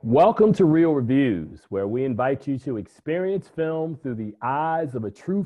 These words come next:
film addict. This week's reviews are brought to you by the film gordon dot com.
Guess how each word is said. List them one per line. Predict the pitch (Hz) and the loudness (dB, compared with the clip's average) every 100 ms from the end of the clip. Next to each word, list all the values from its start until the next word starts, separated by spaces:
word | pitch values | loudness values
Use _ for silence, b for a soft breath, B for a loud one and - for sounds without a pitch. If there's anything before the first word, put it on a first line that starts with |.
| - | -4
film | 190 180 139 | -4 -2 -4
addict. | 110 104 104 117 _ _ _ _ _ _ _ _ _ _ _ b b b b - | -6 -6 -6 -10 _ _ _ _ _ _ _ _ _ _ _ b b b b -4
This | 208 254 | -2 0
week's | 202 247 - | 0 -2 -2
reviews | 170 143 175 202 175 | -4 -2 -2 -2 -2
are | |
brought | 135 143 190 | -2 0 0
to | 180 | -2
you | 175 | -6
by | 175 156 160 | -4 -2 -4
the | 139 | -6
film | - - 175 175 170 | -10 -6 -2 -2 -4
gordon | 120 156 180 156 | -6 -6 -6 -6
dot | 147 139 - | -6 -6 -10
com. | - 160 170 185 160 | -12 -10 -10 -12 -18